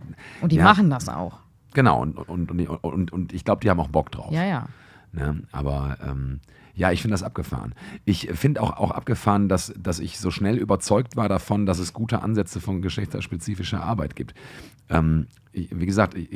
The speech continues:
Speaker 2: ich hab das immer so, immer so abgetan als so ein, naja, ich find das doof.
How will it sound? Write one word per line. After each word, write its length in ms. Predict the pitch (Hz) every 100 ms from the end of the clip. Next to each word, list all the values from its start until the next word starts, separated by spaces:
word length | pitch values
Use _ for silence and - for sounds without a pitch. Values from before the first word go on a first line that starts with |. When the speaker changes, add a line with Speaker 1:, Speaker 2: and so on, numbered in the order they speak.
| 80
Speaker 2:
ich 100 | 98
hab 80 | 98
das 140 | 101 80
immer 180 | 101
so, 240 | 87 90 87 -
immer 200 | - 95
so 100 | 85
abgetan 520 | 82 - 90 82 80 78
als 300 | 76 78 -
so 100 | 80
ein, 160 | 78 - - - - _ -
naja, 220 | - 80 78
ich 100 | -
find 140 | 87
das 160 | 80 -
doof. 420 | 90 73 -